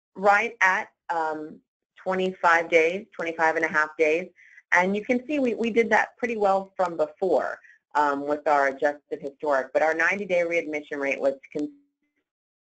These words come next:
considerably, considerably lower, which just means, just goes to show that we're so aware of that. We have the physicians on ground. We're, we have that deep knowing of the doctors, of the Shabazz, of the nurses. Um,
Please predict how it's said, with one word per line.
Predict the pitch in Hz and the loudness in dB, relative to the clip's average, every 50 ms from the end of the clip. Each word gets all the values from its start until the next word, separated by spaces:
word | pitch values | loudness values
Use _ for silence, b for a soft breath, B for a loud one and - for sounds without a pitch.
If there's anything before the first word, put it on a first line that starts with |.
| _ _ _ _ | _ _ _ _
considerably, | - 214 202 190 170 151 131 120 123 120 107 - - - | 0 2 4 4 4 4 2 0 -4 -6 -6 -8 -8 -6
considerably | 165 156 - - _ - 190 175 160 131 139 139 | -6 -6 -6 -8 _ -2 0 2 2 2 2 2
lower, | 139 131 131 131 131 127 b b b b b | 2 2 2 2 0 -4 b b b b b
which | 151 160 160 - - | -6 -6 -4 -4 -2
just | 170 170 170 170 | -2 -2 0 0
means, | 165 160 156 147 - | 0 0 0 -2 -2
just | 165 175 175 | -4 -2 4
goes | - 175 165 165 165 | 4 4 4 4 2
to | 156 | -4
show | - - 151 143 139 | 0 2 2 2 2
that | 139 135 - | 0 -2 -4
we're | 147 147 147 - _ _ | -4 -6 -8 -10 _ _
so | 202 185 185 180 | 0 0 2 0
aware | 170 147 151 151 147 147 | 0 -2 -2 -2 -2 -2
of | 139 139 | -2 -2
that. | 143 139 135 - - - | -2 -2 -2 -2 -4 -8
We | 131 131 135 - - | -14 -14 -14 -10 -4
have | 185 180 175 175 | 0 0 0 0
the | 170 160 | -2 -6
physicians | - 160 143 147 151 - - 147 143 143 143 - - | -4 -6 -6 -6 -8 -8 -6 -6 -4 -4 -4 -2 0
on | 143 147 143 147 | 2 2 2 2
ground. | 135 143 139 139 139 139 | 2 2 4 2 2 0
We're, | 139 147 147 143 143 b b b b b b b _ - | 2 2 2 0 0 b b b b b b b _ 0
we | 170 | 2
have | 185 190 185 | 2 2 2
that | 180 - - - | 0 -2 -2 -4
deep | - 180 165 - - - | -8 -8 -8 -8 -6 -2
knowing | 151 151 151 151 151 151 151 147 | 0 2 2 2 2 0 -2 -4
of | 127 117 | -4 -2
the | 131 135 | -4 -4
doctors, | 123 113 143 143 143 143 - - 143 139 139 | 0 2 4 4 4 2 -2 -4 -6 -4 -2
of | 143 123 | -2 -4
the | 127 139 | -4 -4
Shabazz, | - - 147 139 139 139 135 135 135 131 131 | -4 -4 -2 0 2 2 4 2 2 0 -2
of | 135 120 | -6 -6
the | 131 135 | -6 -8
nurses. | 135 139 139 139 135 - - 139 131 131 131 - B B B B B B B - | -6 -4 -4 -4 -4 -4 -4 -2 -2 -2 -4 -8 B B B B B B B -4
Um, | 131 139 139 135 135 135 - - | 0 2 2 2 2 -2 -6 -12